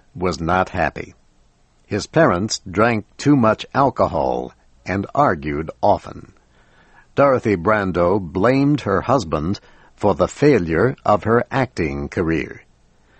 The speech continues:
The older Marlon Brando did not have a good relationship with his son. In a book about his life,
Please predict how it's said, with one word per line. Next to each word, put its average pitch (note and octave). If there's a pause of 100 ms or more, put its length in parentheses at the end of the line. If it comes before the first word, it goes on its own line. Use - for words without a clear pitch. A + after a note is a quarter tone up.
(440)
The C3+
older D3
Marlon F#2
Brando D#2+ (320)
did B2
not F3+
have F#2+
a F2
good G2
relationship F#2
with E2
his D#2
son. D2+ (1080)
In G#2+
a G2
book G2
about D#2+
his D#2
life, G2+